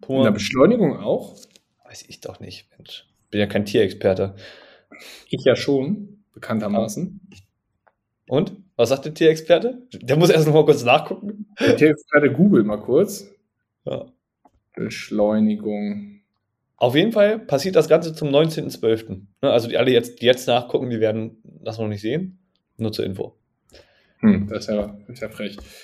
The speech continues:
Speaker 2: Ja, also der, äh, Porsche I P O auf jeden Fall sehr erfolgreich gewesen. Toll, wenn man Puma Beschleunigung go-, googelt, dann kriegt man Ford Puma. <laughs>
Speaker 1: Also ich glaub, damit ist geklärt, der Porsche ist schneller. <laughs>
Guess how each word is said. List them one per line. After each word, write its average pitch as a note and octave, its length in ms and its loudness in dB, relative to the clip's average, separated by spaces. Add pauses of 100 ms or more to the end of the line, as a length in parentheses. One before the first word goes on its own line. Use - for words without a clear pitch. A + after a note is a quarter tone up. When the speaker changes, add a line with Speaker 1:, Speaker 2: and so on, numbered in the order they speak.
(160)
Speaker 2:
Ja, D#3+ 140 8
also C3+ 180 2
der, B2+ 200 2 (360)
äh, C3 300 2
Porsche C#3+ 380 0
I D3 40 -4
P D3+ 140 -4
O D#3+ 120 -2
auf C3+ 80 0
jeden C#3 120 -4
Fall B2+ 140 -4
sehr C3 120 0
erfolgreich E3 460 -4
gewesen. A2+ 420 -8 (260)
Toll, C3 400 4
wenn C#3 160 -2
man C3+ 160 2
Puma F3 280 8
Beschleunigung D3 540 0
go-, D3+ 220 0
googelt, D#3 280 2
dann C3 100 4
kriegt C#3 180 -8
man A#2+ 160 -4
Ford C3+ 340 2
Puma. B2 360 -4 (600)
<laughs> F#3 80 10 (920)
Speaker 1:
Also F#3+ 160 8
ich G3+ 120 2
glaub, G3 160 6
damit F#3+ 240 6
ist F#3+ 100 -4
geklärt, F#3 300 4
der E3 60 6
Porsche E3+ 340 4
ist D#3 80 0
schneller. D#3 440 4
<laughs> - 40 -12